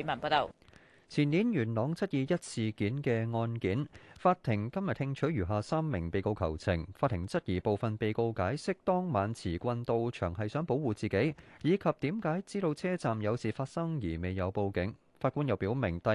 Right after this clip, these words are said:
Speaker 2: 五被告鄧維森喺案中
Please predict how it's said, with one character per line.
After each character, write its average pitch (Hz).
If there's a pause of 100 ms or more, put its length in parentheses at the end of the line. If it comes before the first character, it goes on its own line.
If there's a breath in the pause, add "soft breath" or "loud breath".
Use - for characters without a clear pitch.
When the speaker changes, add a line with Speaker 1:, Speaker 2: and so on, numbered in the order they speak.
(100)
Speaker 2:
五 104
被 113
告 127 (420 loud breath)
鄧 170
維 120
森 202
喺 160
案 135
中 165